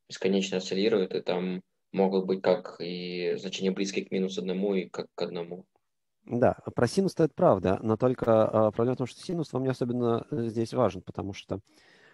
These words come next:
Speaker 2: а, вот
Speaker 1: Ну,
Speaker 2: эта
Speaker 1: хоро-, у
Speaker 2: штука,
Speaker 1: меня
Speaker 2: конечно, конечно, осциллирует, но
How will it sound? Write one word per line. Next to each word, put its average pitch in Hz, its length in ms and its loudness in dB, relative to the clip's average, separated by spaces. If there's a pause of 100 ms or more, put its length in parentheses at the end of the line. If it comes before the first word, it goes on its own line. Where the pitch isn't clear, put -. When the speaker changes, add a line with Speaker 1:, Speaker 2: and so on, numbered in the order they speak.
(160)
Speaker 2:
а, 101 340 0
вот 110 180 0
Speaker 1:
Ну, 139 40 2
Speaker 2:
эта 120 120 4
Speaker 1:
хоро-, - 60 0
у 113 60 0
Speaker 2:
штука, 110 80 2
Speaker 1:
меня 110 80 6
Speaker 2:
конечно, 117 460 2 (240)
конечно, 110 360 0
осциллирует, 127 720 2
но 110 440 2